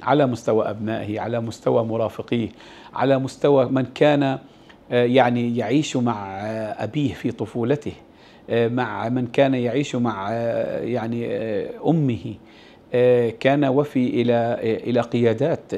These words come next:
الشعب الفلسطيني، كان يسعد جدا يعني برغم الأحداث، يعني الظروف جدا، برغم، آه،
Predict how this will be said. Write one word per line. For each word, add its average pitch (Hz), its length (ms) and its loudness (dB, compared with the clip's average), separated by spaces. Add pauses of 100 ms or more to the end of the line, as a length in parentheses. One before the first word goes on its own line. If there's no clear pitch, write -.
(160)
الشعب 95 420 -2
الفلسطيني، 101 720 -6
كان 165 220 0
يسعد 156 400 2
جدا 143 220 -2
يعني 98 240 -6
برغم 135 280 4
الأحداث، 127 540 0 (420)
يعني 127 280 4
الظروف 127 500 2
جدا، 120 540 2
برغم، 120 480 2
آه، 120 260 0